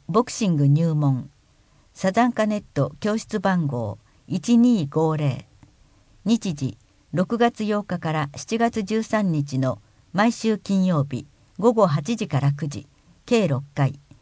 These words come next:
対象、区内在住、在勤、在学で十六歳以上の男性。定員二十五名。申し込み多数の場合は抽選。参加費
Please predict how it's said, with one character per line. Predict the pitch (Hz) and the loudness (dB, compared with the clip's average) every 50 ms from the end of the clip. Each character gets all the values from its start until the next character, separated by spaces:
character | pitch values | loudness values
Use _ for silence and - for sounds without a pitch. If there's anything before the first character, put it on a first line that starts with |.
| _ _ _ _ _ _ _ _ _ | _ _ _ _ _ _ _ _ _
対 | - 208 208 | -2 0 0
象、 | 208 - - 180 170 156 143 135 143 - - _ _ _ _ | 0 0 -2 -2 0 0 0 -2 -4 -6 -14 _ _ _ _
区 | - 247 240 | -2 2 4
内 | 254 240 208 156 | 4 4 4 2
在 | 143 180 175 185 180 | 2 2 2 2 0
住、 | 160 - 170 170 160 143 - | 0 -2 -2 -2 -2 -2 -2
在 | 143 160 185 196 196 | 0 0 0 0 0
勤、 | - - 175 175 170 156 127 104 | -2 -2 -2 0 0 0 -2 -2
在 | 143 185 190 202 190 | 0 2 2 2 2
学 | 196 190 - 156 | -2 -4 -4 -4
で | 151 165 160 147 143 - - _ _ _ _ - | -4 -2 -2 -2 -4 -8 -16 _ _ _ _ -4
十 | 175 214 247 254 | 0 4 4 4
六 | 240 240 247 - | 4 2 0 -2
歳 | - 226 226 220 | -2 0 0 0
以 | 220 196 | 0 0
上 | - 170 143 139 | 2 2 4 4
の | 131 127 - - | 2 2 -2 -2
男 | 135 185 180 180 175 | 0 0 0 0 0
性。 | - - - 143 135 113 - - - _ _ _ _ _ _ _ _ _ _ _ _ - | -2 -2 0 0 0 -2 -4 -10 -16 _ _ _ _ _ _ _ _ _ _ _ _ -4
定 | - 220 220 214 208 208 | -2 0 0 2 2 2
員 | 196 185 175 165 156 143 143 - _ - | 2 2 0 0 -2 -6 -10 -12 _ 0
二 | 156 220 254 | 2 4 4
十 | 247 - 190 160 147 | 4 4 2 2 2
五 | 139 143 170 175 | 2 2 2 2
名。 | 156 143 131 135 139 - - _ _ - _ _ _ _ - | 2 2 0 0 -4 -12 -16 _ _ -20 _ _ _ _ -2
申 | 196 220 247 | 0 2 2
し | 240 - | 2 0
込 | - 233 | 0 2
み | 226 226 - | 2 2 2
多 | 226 220 220 | 0 -2 -2
数 | - 220 220 | 0 -2 0
の | 202 180 160 143 | 2 2 2 2
場 | 147 143 | 4 4
合 | 139 135 | 4 4
は | 131 135 135 - - - | 2 0 -2 -4 -6 -4
抽 | - 180 175 170 | -2 -2 -2 -2
選。 | 175 - 147 139 123 127 143 - _ _ - - - _ _ _ _ _ _ _ - - - | 0 0 2 2 2 0 -6 -14 _ _ -20 -20 -20 _ _ _ _ _ _ _ -20 -20 -12
参 | - - 214 220 233 | -4 0 0 2 2
加 | 226 - 226 | 0 -2 -6
費 | 220 - - 123 - | -6 -6 -6 -8 -8